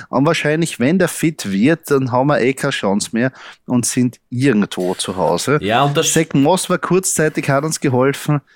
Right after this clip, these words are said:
Speaker 1: ist aber auch jetzt wirklich nicht da, äh, der, der reißt uns nicht raus. Und das wirkliche Problem, was wir eigentlich haben, ist meiner Meinung nach, dass so auch Konsorten wie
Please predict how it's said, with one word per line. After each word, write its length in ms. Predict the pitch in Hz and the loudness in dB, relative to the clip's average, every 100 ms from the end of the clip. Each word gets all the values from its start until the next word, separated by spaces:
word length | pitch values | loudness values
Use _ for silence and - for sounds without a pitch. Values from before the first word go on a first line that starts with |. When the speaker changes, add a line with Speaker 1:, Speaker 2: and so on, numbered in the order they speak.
| _ _ _ | _ _ _
Speaker 1:
ist 200 | 135 147 | 2 2
aber 240 | 101 98 65 | 2 2 2
auch 220 | 127 - | 0 0
jetzt 200 | 113 - | -4 -2
wirklich 280 | 110 - 120 | -4 -4 -4
nicht 200 | 113 - | -4 0
da, 520 | 113 - 101 104 95 | 0 0 -2 -2 -2
äh, 60 | 110 | -4
der, 180 | 127 120 | -2 -2
der 240 | 117 123 110 | -2 -4 0
reißt 280 | 110 - | -2 0
uns 120 | 127 - | -4 -2
nicht 200 | 127 101 | -4 0
raus. 260 | 95 131 - - _ _ _ _ _ _ _ | 0 0 -4 -20 _ _ _ _ _ _ _
Und 180 | - 113 | -4 -2
das 140 | - - | -2 0
wirkliche 340 | 170 - 160 | -2 -2 -6
Problem, 500 | - 123 - 120 151 | -4 -6 0 0 2
was 160 | 110 - | -2 0
wir 180 | 127 | 0
eigentlich 220 | 127 117 - | 2 0 0
haben, 400 | 92 127 113 - _ _ _ _ - | 2 2 -2 -8 _ _ _ _ 0
ist 400 | 110 98 - - | 0 0 -4 -2
meiner 300 | 95 107 123 | 0 2 2
Meinung 240 | 113 110 | 0 0
nach, 200 | 107 - | 0 -2
dass 200 | - 107 | -6 -4
so 220 | 107 101 | -2 0
auch 140 | 98 - | 0 -2
Konsorten 760 | - 107 - 101 101 - 104 | -6 -6 -2 -2 -2 -4 -4
wie 160 | 101 104 | -2 -4